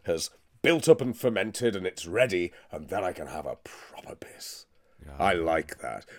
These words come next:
Speaker 1: But because of that, I know I'm gonna have to cope with the trousers. So I allow adequate time.
Speaker 2: Right. Okay. So this is, this is,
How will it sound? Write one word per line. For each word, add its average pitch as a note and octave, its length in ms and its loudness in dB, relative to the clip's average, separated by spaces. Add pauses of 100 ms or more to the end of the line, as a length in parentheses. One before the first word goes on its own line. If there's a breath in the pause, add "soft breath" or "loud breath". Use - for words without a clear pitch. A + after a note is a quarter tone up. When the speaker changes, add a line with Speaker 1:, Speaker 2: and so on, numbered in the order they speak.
Speaker 1:
But D#3+ 160 12
because G#3 380 10
of A3+ 120 6
that, E2 220 0
I G#2+ 100 6
know B2+ 320 8
I'm F#2 140 4
gonna A#2+ 140 4
have C3+ 160 2
to - 80 -14
cope C#3 260 -2
with B2+ 100 -4
the C#3 60 -10
trousers. - 640 -4 (180)
So - 140 0
I G#2+ 80 8
allow G#2+ 500 6
adequate A2 460 -4
time. - 340 -6 (400)
Speaker 2:
Right. A2 640 -8 (480)
Okay. A2+ 580 -6
So - 200 -6
this D3+ 260 -6
is, E3 300 -8
this C3 320 -10
is, A#2+ 200 -12